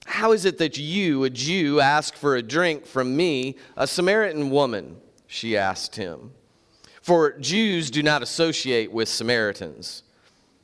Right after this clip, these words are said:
Jesus answered, "If you knew the gift of God and who is saying to you, 'Give me a drink,' you would ask him, and he would give you living water."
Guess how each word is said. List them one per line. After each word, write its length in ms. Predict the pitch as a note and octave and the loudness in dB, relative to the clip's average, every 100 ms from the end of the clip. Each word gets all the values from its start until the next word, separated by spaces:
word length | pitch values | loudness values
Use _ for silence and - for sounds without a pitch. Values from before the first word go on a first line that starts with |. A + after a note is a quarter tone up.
| _ - | _ -16
Jesus 460 | G#2+ A#2 A#2+ B2 | -6 -6 -4 0
answered, 680 | D#3 D#3+ D3+ - G#2+ F2 - - _ _ - - - | 2 2 -2 -4 -4 -4 -12 -20 _ _ -20 -20 0
"If 220 | D#3 D3 | 0 0
you 300 | D#3 A3 A#3 | 0 0 2
knew 840 | G#3+ D#3+ D#3+ C3+ B2 C3 C#3+ F3 - - - | 2 2 2 0 0 0 0 -2 -8 -20 -4
the 160 | B2 | 0
gift 480 | C#3+ A2+ F#3 G#3 - | 0 2 2 2 0
of 160 | D3+ A2+ | -6 0
God 520 | D3 D#3 C3 A#2 C3 | 2 4 4 2 0
and 120 | B2+ | -2
who 240 | C3 F#3 E3 | -2 2 2
is 140 | C#3 | 0
saying 440 | - F3+ G3 G3+ | 0 2 2 0
to 60 | E3 | -2
you, 220 | C#3 C#3 | -2 -2
'Give 240 | B2 C#3+ C3+ | 0 0 0
me 140 | C3 | -2
a 40 | |
drink,' 460 | A2+ A2 A2+ C3 D#3 - - | -2 -2 -2 -2 -6 -18 -16
you 200 | D3+ F#3 | -4 2
would 140 | G#3+ F3+ | 4 4
ask 360 | D3+ D3 - | 4 2 -2
him, 600 | - A3+ A3+ E3 C#3 E3 E3 - | -4 0 2 2 0 -4 -6 -6
and 160 | - D#3 | 0 0
he 240 | D#3 A3 | 0 0
would 200 | G3+ D#3+ | 2 0
give 240 | D3 F3 D3+ | 2 0 0
you 640 | E3+ A#3+ G#3 E3 F#3 F#3 - - | -2 0 2 2 2 -2 -8 -6
living 540 | G3+ A#3 G#3+ E3+ D3 | 2 4 4 0 2
water." 500 | C3+ B2 G#2+ D2 - | 2 2 0 -6 -14